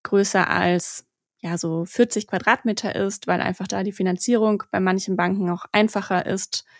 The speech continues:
Ich habe mir überlegt, dass ich schon auch in zentralen Lagen in, in Köln oder Düsseldorf investieren möchte, am liebsten auch an Studenten und dann in Form von einer W-G-Vermietung und habe dahingehend dann auch die Suchkriterien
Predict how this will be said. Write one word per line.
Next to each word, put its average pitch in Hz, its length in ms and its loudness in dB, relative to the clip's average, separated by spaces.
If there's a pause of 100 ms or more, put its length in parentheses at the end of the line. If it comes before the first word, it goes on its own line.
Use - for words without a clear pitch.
(560)
Ich - 160 -4
habe 190 160 0
mir 185 680 4 (180)
überlegt, 185 840 2
dass 180 240 0
ich - 240 0
schon 208 280 2
auch 185 320 2
in 185 220 0
zentralen 196 600 4
Lagen 220 420 4
in, 202 320 2
in 202 160 0
Köln 208 220 0
oder 196 160 2
Düsseldorf 202 420 -2
investieren 202 540 0
möchte, 196 500 0 (460)
am 190 120 2
liebsten 196 420 0
auch 180 260 0
an 180 180 2
Studenten 226 560 6
und 185 140 0
dann 196 120 2
in 180 120 2
Form 190 240 -2
von 185 160 -4
einer 185 240 0
W-G-Vermietung 190 1000 0 (840)
und 175 500 0
habe 180 140 -4 (140)
dahingehend 180 920 2
dann 170 140 0
auch - 160 -6
die 185 140 -6
Suchkriterien 180 960 0